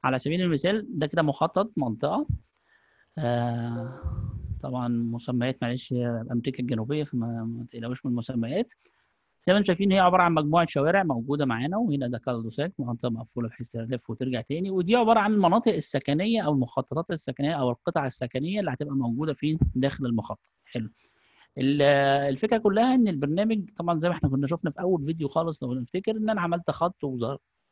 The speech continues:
واظهرت عليه كتابه، وعملت له اللي هو الدايناميك block عشان الكتابه ت-، ت-، تزيد معايا وتقل معايا وما الى ذلك. وفي الاخر خالص عملنا مثال بسيط ان ال-، البرنامج نفسه مجرد ما انا بقول له،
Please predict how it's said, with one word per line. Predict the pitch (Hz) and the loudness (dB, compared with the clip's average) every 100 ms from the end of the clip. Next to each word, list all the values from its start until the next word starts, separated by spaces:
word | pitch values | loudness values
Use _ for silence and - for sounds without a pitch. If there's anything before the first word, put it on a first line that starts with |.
| _ _ _ _ | _ _ _ _
واظهرت | 143 135 127 156 156 | -6 0 4 4 2
عليه | 135 | -4
كتابه، | 143 - 165 180 185 - _ _ - | -2 2 4 4 2 -4 _ _ 2
وعملت | 139 147 147 170 | 4 6 4 2
له | 165 165 | 2 2
اللي | 156 131 | 2 2
هو | 139 139 127 | 4 4 2
الدايناميك | 120 117 120 117 117 131 143 160 | 0 -2 -2 -2 0 2 2 2
block | 131 147 160 | 2 2 2
عشان | 135 139 | -2 -4
الكتابه | 131 - 135 143 | -4 -4 -2 -2
ت-، | - _ 123 | -6 _ -10
ت-، | 120 - 127 131 _ | -10 -10 -12 -12 _
تزيد | 127 139 139 | -4 -2 2
معايا | 127 147 | 2 2
وتقل | 143 151 139 127 | 0 0 0 0
معايا | 127 143 | 0 0
وما | 131 117 | 0 0
الى | 120 | -2
ذلك. | 120 175 233 196 | 0 0 0 0
وفي | 202 | 0
الاخر | 220 202 | -2 -2
خالص | 196 196 185 | 2 0 2
عملنا | 165 185 175 | 0 2 0
مثال | 151 180 | 0 -2
بسيط | 160 143 190 208 _ | -2 -2 -4 -6 _
ان | 147 165 | -4 -2
ال-، | 165 165 135 | -2 -4 -4
البرنامج | 143 143 156 170 156 | -2 -2 -4 -4 -4
نفسه | 170 170 185 180 _ _ _ | -4 -6 -8 -10 _ _ _
مجرد | 143 156 170 160 | -2 2 4 4
ما | 156 | 2
انا | 156 | 2
بقول | 135 139 135 | 2 2 2
له، | 131 | -2